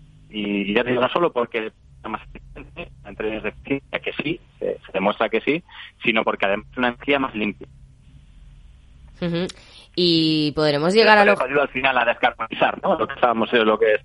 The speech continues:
Speaker 1: diciendo antes, ¿no? Que te interrumpa, que ayuda a descarbonizar también las, las, eh, eh, las diferentes economías en un, en un altísimo porcentaje, ¿no?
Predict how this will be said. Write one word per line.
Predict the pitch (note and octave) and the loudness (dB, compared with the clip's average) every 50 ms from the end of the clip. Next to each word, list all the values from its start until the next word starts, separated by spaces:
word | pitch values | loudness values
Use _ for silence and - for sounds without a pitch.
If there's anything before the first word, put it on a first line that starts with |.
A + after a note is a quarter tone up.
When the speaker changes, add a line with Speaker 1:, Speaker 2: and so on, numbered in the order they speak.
| - - - - - | -8 -20 -20 -20 -20
Speaker 1:
diciendo | - - - A2+ G#2+ G#2 | -14 -8 -8 -4 -2 -2
antes, | G#2 G#2 - - - - | -2 -2 -4 -10 -8 -6
¿no? | C3+ C3+ - - - - - - - - - - | -6 -6 -6 -12 -20 -20 -20 -20 -16 -12 -10 -10
Que | - - | -10 -10
te | - G#2 | -8 -2
interrumpa, | G2+ G#2 G2+ G2+ - - F#2 - | 0 0 0 0 -2 -4 -6 -4
que | - | -4
ayuda | G2 G#2+ A#2 A#2+ | 0 2 2 4
a | A#2 | 4
descarbonizar | A#2 - - A2+ G#2+ A2 G#2+ G#2+ G#2+ - B2+ C3+ - _ _ - - - - _ - | 2 0 -2 -4 -4 -6 -6 -8 -4 -2 -2 -2 -2 _ _ -20 -20 -20 -20 _ -6
también | - G#2+ G#2+ A2+ A2+ A2+ A2+ | -4 -2 0 0 0 2 2
las, | A2+ A2+ A2 G#2 - - - - | 4 2 2 0 -2 -8 -20 -16
las, | - - G#2+ G#2+ G#2+ - - - | -12 -10 -10 -10 -10 -12 -14 -10
eh, | B2 A#2 A2 G#2+ G#2+ - | -6 -4 -4 -6 -6 -8
eh, | G#2 G2+ G2 G2 G2 - F#2 G2+ | -10 -8 -8 -10 -12 -14 -12 -6
las | G#2 G#2 G2+ G2 G2 | -2 -2 0 0 -2
diferentes | G#2 G2 - G2+ G2+ G#2 G#2 - - G#2 G#2+ G2+ G2 G2+ - | -2 -4 -4 -4 -4 -4 -2 0 2 2 2 2 0 0 -2
economías | G2+ - G2+ G2 G#2 A2+ C3 C#3+ D3+ - | -4 -4 -2 -2 2 2 2 2 0 -2
en | G#2+ G#2 | -4 -4
un, | G#2 G2+ G2+ G2 - | -4 -4 -6 -6 -8
en | - G2+ | -4 -2
un | A2 A2 | 0 2
altísimo | G#2 G2+ - A2+ - G#2 F#2+ | 0 0 -2 -4 -2 0 0
porcentaje, | - G2 - - F#2 - - A#2 - - F2+ | 0 -2 -4 -4 -4 -2 -2 -2 -2 -4 -10
¿no? | - - | -14 -16